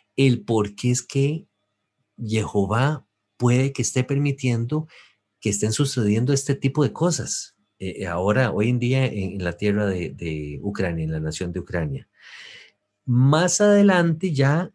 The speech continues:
nos acercamos a los años dos mil, dijo el hermano Tzvi, y allá en las elecciones del dos mil cuatro aparece entonces, eh, fuerzas gubernamentales de Occidente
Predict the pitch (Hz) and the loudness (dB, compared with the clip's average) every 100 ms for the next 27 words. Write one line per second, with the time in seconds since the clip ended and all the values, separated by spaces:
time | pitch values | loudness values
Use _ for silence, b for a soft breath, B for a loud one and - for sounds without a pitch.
0 | _ 110 104 104 101 101 - 117 147 143 | _ -2 0 0 0 -2 -2 0 2 2
1 | 131 120 123 143 139 113 107 139 135 120 | 2 2 2 2 2 2 2 0 0 2
2 | 131 117 113 135 127 - 143 190 - _ | 2 2 2 2 0 0 0 -2 -8 _
3 | _ b b b - 113 110 104 143 175 | _ b b b -2 0 2 2 2 2
4 | - 151 120 - 151 160 147 117 104 98 | 0 0 -2 0 0 0 0 -2 0 0
5 | 127 147 - 147 160 160 - 202 208 - | 0 -2 -2 0 0 -2 -4 -4 -4 -12
6 | _ _ _ _ - 110 - 104 117 135 | _ _ _ _ -4 -2 0 2 2 2
7 | 165 160 165 156 139 185 180 - _ _ | 0 0 4 4 2 -2 -6 -10 _ _
8 | _ _ _ 127 117 110 - - - - | _ _ _ -2 0 0 -2 -10 -10 0
9 | 151 165 156 - 190 196 - - _ _ | 4 4 2 0 0 -2 -6 -12 _ _
10 | - 117 127 135 123 120 117 113 107 101 | -12 2 6 8 6 4 4 2 0 0
11 | 147 165 185 - - 113 120 113 - 117 | 0 2 0 -4 -6 2 2 2 -2 0
12 | 123 160 185 - 208 208 | 2 2 0 -2 -4 -4